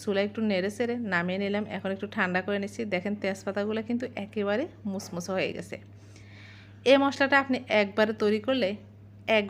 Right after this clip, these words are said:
বছর পর্যন্ত খেতে পারবেন। তো এখন এটা গুঁড়া করার জন্য আমি একটা জিনিস কিনেছি, আর সেটা আপনাদের সাথে শেয়ার করতেছি। আর আমি যে পেস্ট থেকে নিয়েছি, পেস্টটা কিন্তু স্ক্রিনে মেনশন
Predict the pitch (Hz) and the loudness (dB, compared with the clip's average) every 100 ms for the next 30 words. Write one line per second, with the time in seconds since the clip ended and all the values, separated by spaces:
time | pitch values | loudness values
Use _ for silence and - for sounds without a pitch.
0 | 208 208 226 214 208 226 214 269 - 185 | -2 -2 -2 -2 -2 -4 -2 -6 -4 -4
1 | 165 - - 190 - - - - 208 220 | -2 -4 -6 -10 -18 -12 -10 0 0 2
2 | 269 285 247 226 226 233 262 247 277 277 | 2 2 2 2 2 4 2 2 0 0
3 | 277 254 208 - - - - 208 220 196 | 2 0 -2 -6 -18 -18 -8 -2 -2 0
4 | 190 180 - 165 170 - - 185 - 180 | -2 -2 -4 -6 -6 -4 -4 -4 -4 -2
5 | 202 190 185 190 185 302 - - - - | -2 -2 -4 -4 -4 -6 -8 -18 -20 -16
6 | - 180 175 175 - 175 - - - - | 2 2 2 -6 -8 -10 -10 -12 -12 -20
7 | - - 196 196 247 262 269 269 269 269 | -16 0 6 6 6 4 4 2 0 -2
8 | 262 269 262 208 208 196 - 214 226 220 | 0 0 0 -2 -2 -2 -2 -2 -2 -2
9 | 254 240 - 262 262 170 180 | -4 -4 -4 -2 0 -2 -2